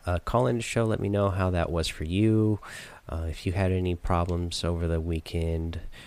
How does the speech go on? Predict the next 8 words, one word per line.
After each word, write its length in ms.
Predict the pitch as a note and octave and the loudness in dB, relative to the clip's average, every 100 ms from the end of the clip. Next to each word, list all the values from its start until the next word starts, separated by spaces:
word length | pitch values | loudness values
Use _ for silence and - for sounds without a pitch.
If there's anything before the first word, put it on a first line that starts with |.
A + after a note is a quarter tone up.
| - - | -16 -6
or 200 | E2 C#2 | -4 -4
if 160 | - | -4
you 80 | D#2 | -6
weren't 240 | F2 F2+ | -2 -2
experiencing 640 | E2 - - D#2+ D#2+ - D#2+ | -2 -6 -4 -4 -4 -4 -6
the 80 | D#2+ | -6
problems. 1000 | - E2 D#2 D#2+ D#2 D2+ D2+ - - - - - - - - - | -6 -4 -2 -2 -2 -4 -6 -6 -8 -10 -14 -14 -14 -14 -14 -10
Um, 580 | D2+ D2 D2 D2+ D#2 | -6 -4 -2 -4 -6